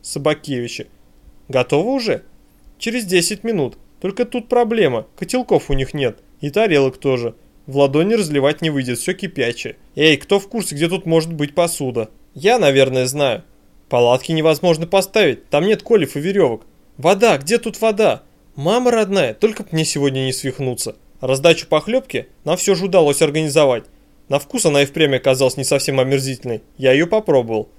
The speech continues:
Сварить что-то пристойное из того, что было, это повару-биологу зачёт.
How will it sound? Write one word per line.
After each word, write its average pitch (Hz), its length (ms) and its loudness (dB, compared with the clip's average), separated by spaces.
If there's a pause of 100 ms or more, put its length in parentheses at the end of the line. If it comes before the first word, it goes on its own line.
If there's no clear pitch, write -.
(360)
Сварить 170 380 2
что-то 160 260 -4
пристойное 165 500 -2
из 131 60 -4
того, 147 220 2
что 143 160 -4
было, 135 340 -2
это 196 220 0
повару-биологу 143 800 0
зачёт. 170 480 -2